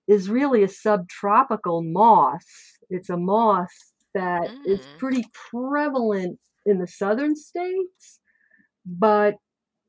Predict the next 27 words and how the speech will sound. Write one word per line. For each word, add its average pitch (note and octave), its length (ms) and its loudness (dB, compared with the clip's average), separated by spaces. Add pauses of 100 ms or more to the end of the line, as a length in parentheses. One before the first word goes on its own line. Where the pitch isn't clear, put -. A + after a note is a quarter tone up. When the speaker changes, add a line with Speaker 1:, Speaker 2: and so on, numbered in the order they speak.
(260)
Speaker 1:
they're G3+ 220 4
pretty C4+ 360 -4
strong A3 640 0 (100)
flyers. G3+ 800 2
So F3+ 240 -2
it F3+ 140 -6
could G3+ 360 -6
be G3 600 -2 (640)
that E3+ 560 0 (100)
they F3+ 300 -4
just F3+ 240 -6 (120)
flew G3 280 0
here F3+ 320 0
on E3+ 160 -2
their D#3+ 240 -4
own, B3 340 2
or E3+ 120 -2
they E3+ 120 -4
might F3 280 -6
have E3+ 120 -10 (340)
caught, F#3 420 -4 (760)
uh, - 100 -18
you G#3 120 0
know, F3 500 -4
during F3 380 -4
a E3+ 60 -8
storm F#3 800 -4